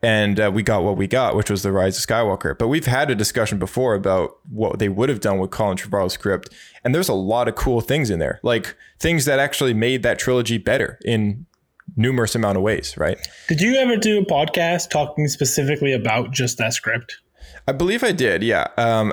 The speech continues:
Speaker 1: and, uh, I can't remember which one it was called. It was a while ago. It was around the same time that episode nine came out. And, uh, there is, there is one back there if you scroll on all the way back. But, you know, it was interesting. It was very interesting.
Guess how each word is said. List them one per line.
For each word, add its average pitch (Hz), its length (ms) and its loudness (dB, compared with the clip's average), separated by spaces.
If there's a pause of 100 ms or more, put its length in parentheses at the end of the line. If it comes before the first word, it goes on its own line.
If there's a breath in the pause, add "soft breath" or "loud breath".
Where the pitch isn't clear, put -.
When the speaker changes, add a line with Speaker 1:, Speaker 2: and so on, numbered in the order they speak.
Speaker 1:
and, 117 340 2
uh, 110 260 4
I 107 60 2
can't 139 260 0
remember 131 240 0
which 117 200 0
one 113 120 2
it 101 60 0
was 101 140 -2
called. 98 480 0
It 117 80 2
was 113 80 0
a 113 80 0
while 113 260 2
ago. 117 280 2
It - 20 2
was 107 120 0
around 120 220 0
the 113 80 0
same 107 180 -2
time 104 280 0
that 82 80 2
episode 101 260 0
nine 104 220 0
came 98 260 -2
out. 92 380 -2 (680 soft breath)
And, 104 420 2
uh, 92 300 4
there 113 180 0
is, 110 380 0
there 110 160 0
is 107 140 -2
one 98 180 0
back 92 280 0
there 104 180 0
if 98 100 -6
you 92 60 -6
scroll 101 320 0
on 95 200 2
all 95 160 2
the 95 60 -2
way 95 140 2
back. 90 520 -2 (460)
But, 101 340 0 (520)
you 120 120 0
know, 107 120 2
it 113 100 2
was 127 220 0
interesting. 110 440 -2
It 82 60 -2
was 104 140 0
very 117 180 2
interesting. - 600 -6